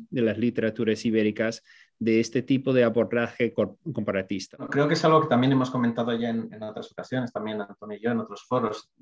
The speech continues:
Speaker 2: El hecho es que es, es necesario, es, es preciso hacer esta, este hincapié en,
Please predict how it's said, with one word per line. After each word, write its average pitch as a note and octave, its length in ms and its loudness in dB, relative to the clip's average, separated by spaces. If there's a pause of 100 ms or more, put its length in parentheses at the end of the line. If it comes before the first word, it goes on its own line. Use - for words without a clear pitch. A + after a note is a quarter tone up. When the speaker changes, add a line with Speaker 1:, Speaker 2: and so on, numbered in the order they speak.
(180)
Speaker 2:
El A2 200 -2
hecho B2 220 0
es C#3 160 -2
que C#3+ 120 0
es, C#3+ 180 -2
es C#3 120 -2
necesario, C#3 840 0
es, - 500 -8 (480)
es - 140 -10
preciso C#3 560 -2
hacer A#2 240 -2
esta, A#2 360 -2
este - 200 -4
hincapié C3 460 0
en, G#2+ 320 -6